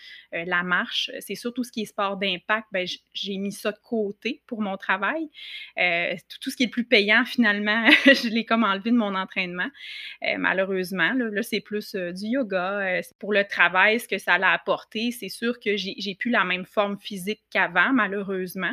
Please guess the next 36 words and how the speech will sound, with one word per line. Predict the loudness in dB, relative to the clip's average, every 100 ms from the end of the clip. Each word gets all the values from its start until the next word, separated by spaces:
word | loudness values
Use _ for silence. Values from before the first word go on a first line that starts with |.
| -6
Tu | -8
sais, | -6
j'ai | -4
eu | -2
comme | 0 0
un | -2
petit | -4 -6
deux | -2 -2 0
ans | 0 0
que | 0
la | 0 -2
forme, | -2 0 2
elle | 0 -2
a, | -8 -10
elle | -8
a |
été | -4 -6
un |
petit | -6 -10
peu | -8
sur | -6
le | -4
déclin, | -4 -4 -4 -2
malheureusement, | 0 0 -2 -4 -4 -2 0
le | -2
temps | -4 -8
du | -8
diagnostic, | -8 -6 -6 -8 -10 -12 -8
le | -8
temps | -6 -8
de |
s'adapter | -6 -4 -4 -4 -6
à |
un | -6
médicament | -8 -12 -6 0 0 -2
aussi. | -10 -10 -6